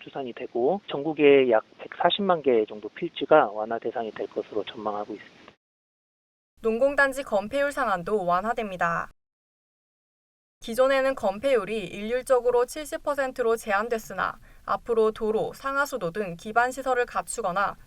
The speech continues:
Speaker 2: 도시계획위원회 심의를 거친 경우 최대 팔십 퍼센트까지 허용할 방침입니다.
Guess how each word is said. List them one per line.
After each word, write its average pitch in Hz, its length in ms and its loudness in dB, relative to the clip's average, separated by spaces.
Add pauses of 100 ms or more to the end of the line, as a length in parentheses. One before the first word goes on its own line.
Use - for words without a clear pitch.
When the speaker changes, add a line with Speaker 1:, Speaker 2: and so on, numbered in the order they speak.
Speaker 2:
도시계획위원회 247 1000 0
심의를 294 400 -6
거친 - 400 -6
경우 185 300 -2 (140)
최대 247 320 -2
팔십 285 360 -6
퍼센트까지 233 800 -4
허용할 247 540 -2
방침입니다. 185 880 -8